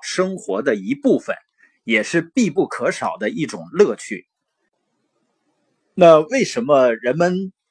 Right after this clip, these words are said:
却将生意和乐趣分开了呢？实际上它形成在我们的儿童时期。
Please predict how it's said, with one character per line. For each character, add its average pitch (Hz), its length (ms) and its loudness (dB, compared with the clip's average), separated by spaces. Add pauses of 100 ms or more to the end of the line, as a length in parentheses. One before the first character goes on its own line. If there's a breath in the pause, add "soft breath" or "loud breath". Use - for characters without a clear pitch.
(120)
却 185 240 4
将 180 240 0
生 208 300 -2
意 175 200 -2
和 127 160 -2
乐 175 260 2
趣 123 220 -10
分 165 240 -2
开 160 260 0
了 147 140 0
呢？ 107 160 -8 (800)
实 139 260 0
际 214 160 2
上 139 220 0
它 185 160 2
形 160 400 -6
成 - 300 -8 (200)
在 135 200 2
我 92 140 -2
们 107 160 -8
的 117 280 0
儿 135 180 0
童 120 180 -12
时 87 200 -16
期。 - 320 -16